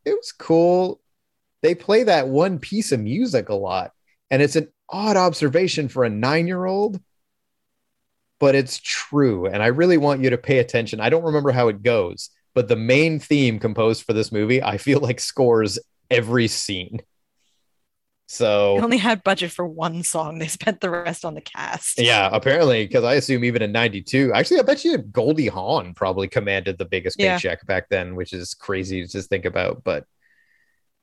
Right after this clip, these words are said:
Speaker 1: um, yeah, I'm excited for, for that one. I haven't seen it in a while.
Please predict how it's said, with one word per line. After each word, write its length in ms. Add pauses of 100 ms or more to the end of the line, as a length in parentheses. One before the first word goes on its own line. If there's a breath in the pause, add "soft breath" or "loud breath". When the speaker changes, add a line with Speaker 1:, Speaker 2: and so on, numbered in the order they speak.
(400)
Speaker 1:
um, 360 (120)
yeah, 360
I'm 140
excited 440
for, 360 (120)
for 120
that 220
one. 100
I 40
haven't 140
seen 200
it 80
in 60
a 60
while. 460